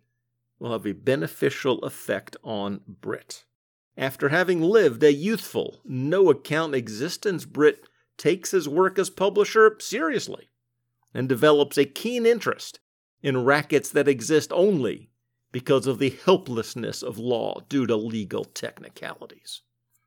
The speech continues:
He devotes his life and determination to hunt down these public enemies who can't be reached through the courts. Working at night in disguise,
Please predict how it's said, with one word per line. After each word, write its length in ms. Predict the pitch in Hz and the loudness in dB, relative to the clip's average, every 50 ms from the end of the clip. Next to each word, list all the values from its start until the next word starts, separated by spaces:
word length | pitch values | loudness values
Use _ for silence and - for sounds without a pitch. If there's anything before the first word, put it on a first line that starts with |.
| _ _ _ _ _ _ _ - | _ _ _ _ _ _ _ 4
He 60 | 156 147 | 4 4
devotes 400 | 147 139 139 180 196 185 190 - | 6 6 8 8 8 8 6 4
his 180 | 180 175 143 | 4 4 4
life 340 | 151 151 175 185 196 190 - | 4 4 4 4 2 0 0
and 120 | 202 180 | -2 -2
determination 760 | 170 165 - - 190 190 180 175 175 175 180 175 - 156 139 - _ _ _ _ _ _ _ - | -2 -2 -2 -2 -2 0 0 -2 -2 -2 -4 -4 -4 -4 -6 -8 _ _ _ _ _ _ _ -10
to 120 | - 127 | -8 -8
hunt 460 | 117 - - - 165 180 185 - - - | -8 -6 -2 0 0 0 -2 -4 -6 -4
down 460 | 147 143 151 160 175 185 185 180 165 | -2 -2 -2 -2 -4 -4 -4 -2 -2
these 200 | 151 156 139 - | -2 -2 -2 -4
public 480 | - - - - 180 185 202 196 170 | -8 -8 -4 -2 0 2 2 2 4
enemies 500 | 170 180 196 196 151 110 - - - - - _ _ - - - | 4 2 2 2 0 -2 -6 -12 -16 -18 -18 _ _ -20 -4 0
who 120 | 170 - | 0 0
can't 380 | - - - - 190 180 - - | 0 -2 -2 -2 -2 -2 -2 0
be 140 | 151 135 131 | 0 0 2
reached 400 | 117 107 127 123 95 - - - | 2 2 0 0 -2 -4 -6 -4
through 100 | 131 120 | -4 -4
the 80 | 104 | -4
courts. 480 | - - - - - - - - - - _ _ _ _ _ _ _ - | -6 -8 -8 -10 -10 -10 -10 -12 -16 -16 _ _ _ _ _ _ _ 2
Working 360 | - 180 202 - - 175 151 | 4 4 4 4 2 0 0
at 140 | 143 - - | 0 2 2
night 320 | 131 127 123 117 104 - - | 4 4 6 4 4 2 4
in 160 | - 220 214 | 4 4 4
disguise, 680 | 180 151 - - - 120 104 85 - - - - - - | 4 0 -2 -4 -4 -4 -4 -4 -6 -10 -14 -18 -20 -20